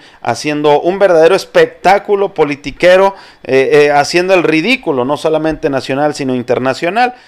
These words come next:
¿verdad? Pues, le han dicho al presidente que se deje ayudar esta, eh, este congal federalista, ¿verdad? Con esa frase cerraron un documento que enviaron los integrantes de este congal al gobierno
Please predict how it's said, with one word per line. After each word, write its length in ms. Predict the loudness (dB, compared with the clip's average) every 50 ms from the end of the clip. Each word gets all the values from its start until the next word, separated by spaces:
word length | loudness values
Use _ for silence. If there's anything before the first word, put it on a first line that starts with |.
| _ _ _ _
¿verdad? 400 | -8 -6 -2 -2 -2 -2 -4 -8 _ _ _
Pues, 240 | _ 0 0 0 0
le 260 | -4 -6 -2 0 2
han 140 | 2 2 0
dicho 260 | -4 -10 -8 -4 -4
al 120 | -4 -4 -4
presidente 640 | -6 -8 -6 -4 -6 -4 -4 -6 -8 -10 -14 -12
que 120 | _ -8 -8
se 220 | -4 -4 -2 -2
deje 420 | -2 -4 -4 -6 -4 -2 -2 -2 0
ayudar 540 | -2 -2 -2 -2 -4 -2 -2 -2 -2 -2 -4 -4
esta, 540 | -4 -6 -6 -4 -2 -2 0 0 -2 -4 -10 _ _ -20 _ _
eh, 960 | _ -6 -4 -2 -2 -2 -2 -2 -2 -4 -4 -4 -4 -4 -4 -4 -6 -6 -6
este 260 | -6 -8 -8 -10 -10 -8
congal 540 | -8 -8 -8 -4 -4 -2 -2 -2 -4 -8 -12 _
federalista, 760 | _ -8 -6 -4 -4 -2 -4 -4 -6 -8 -12 -16 -10 -8 -6
¿verdad? 320 | -6 -4 -2 -2 -4 -4 -6 _ _ _ _
Con 140 | _ -8 -8
esa 220 | -8 -4 -4 -6 -4
frase 640 | -2 -2 -2 -2 -2 -2 -6 -6 -6 -8 -10 -14
cerraron 580 | -18 -14 -8 -8 -6 -2 -2 -2 -2 -2 -6 -6
un 140 | -8 -8
documento 520 | -8 -10 -10 -10 -10 -10 -10 -10 -10 -12 -12
que 60 | -10
enviaron 340 | -12 -8 -6 -4 -4 -4 -6
los 200 | -8 -10 -10 -12
integrantes 680 | -14 -12 -12 -10 -8 -8 -8 -6 -4 -4 -4 -4 -6 _ _ _ _ _
de 140 | -8 -8 -8
este 200 | -6 -6 -8 -8
congal 440 | -6 -8 -4 -2 -2 -2 -2 -4 -4
al 200 | -4 -4 -4 -2
gobierno 760 | -4 -6 -6 -4 -6 -6 -4 -6 -6 -8 -8 -10 -14 _